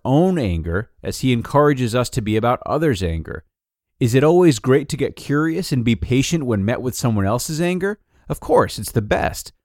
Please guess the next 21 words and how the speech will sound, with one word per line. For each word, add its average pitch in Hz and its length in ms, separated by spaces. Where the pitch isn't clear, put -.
But 151 260
it's 165 160
just - 220
hard 185 340
to 170 100
do 131 320
that 92 360
if - 220
we've 113 180
not 123 340
first - 380
explored 117 540
our 107 280
own 123 300
anger 98 320
that's 95 220
come 110 240
up 104 120
in 87 140
past 110 440
interactions 92 840